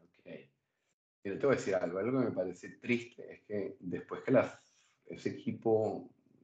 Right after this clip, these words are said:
empieza a agarrar, eh, digamos, notoriedad dentro del país, empieza a ser seguido, las marcas le empiezan a, a, a invertir también, porque tienen patrocinantes que son patrocinantes también de la selección, eh,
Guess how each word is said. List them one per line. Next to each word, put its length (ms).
empieza 460
a 20
agarrar, 1080
eh, 300
digamos, 280
notoriedad 520
dentro 220
del 80
país, 600
empieza 280
a 20
ser 140
seguido, 840
las 160
marcas 460
le 60
empiezan 560
a, 100
a, 720
a 100
invertir 480
también, 540
porque 180
tienen 260
patrocinantes 640
que 100
son 320
patrocinantes 580
también 240
de 60
la 100
selección, 520
eh, 440